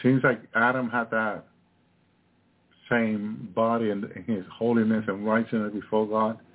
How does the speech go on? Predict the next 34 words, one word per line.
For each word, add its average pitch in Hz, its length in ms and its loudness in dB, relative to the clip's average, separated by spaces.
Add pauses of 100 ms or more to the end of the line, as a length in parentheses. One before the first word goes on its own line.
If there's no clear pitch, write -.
(600)
And 107 140 6
after 120 280 2
he 104 180 -6 (160)
sinned, 123 240 2 (720)
but 127 60 -2
there 139 100 4
was 147 200 2
something 180 360 -2
we 160 60 -2
were 143 160 -2
talking 151 320 -4
about. 127 200 -4 (120)
Thank 147 220 -2
you 135 240 -2
for 127 120 -6
bringing 123 400 -2
Adam, 117 440 -2 (680)
because 120 240 -2
now 139 240 4
we're 139 100 2
gonna 127 220 2
go 120 120 4
to 117 140 2
Genesis, 117 460 -2 (340)
Genesis, 120 500 0 (1000)
um, 95 520 -2 (1000)
three 160 340 4
there, 104 420 2 (280)
when 123 140 2
the 113 100 -2 (140)
serpent 147 380 2
spoke - 300 -2
to - 160 -6
Eve. 135 380 -2